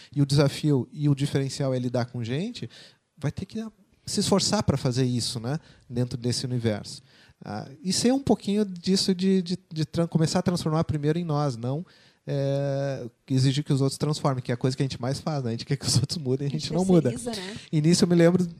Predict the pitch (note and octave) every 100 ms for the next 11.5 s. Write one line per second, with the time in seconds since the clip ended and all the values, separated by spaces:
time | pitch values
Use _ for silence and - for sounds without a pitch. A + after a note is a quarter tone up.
0 | - D#3+ E3 E3 E3+ B2 B2 C#3 D3 D#3
1 | D3+ D3+ D#3 C#3+ E3 E3 D#3+ C3 C#3 C3+
2 | C3+ C3 B2 A#2 A#2+ - - - - _
3 | - - - - C#3+ C#3 C#3+ D3 - D#3
4 | F3+ A#3+ C4+ F3 C3+ C3 - C#3 B2 A#2
5 | A2+ C#3 C#3+ C3+ D3+ D#3+ D3 C#3+ D3+ D3
6 | C#3 D3+ D#3 _ - - - C3+ - C3+
7 | C3+ D3 D3+ B2 C3 D3+ C#3+ - C3 B2
8 | B2 A2+ A#2 A#2+ A#2 A#2+ C3 C#3 C#3+ C#3
9 | C3+ C#3 C#3+ D3+ D3 F3+ - G#2+ - _
10 | _ - - A#2+ B2 B2+ B2 C3 C3 C3
11 | C3+ D3 D#3 A#2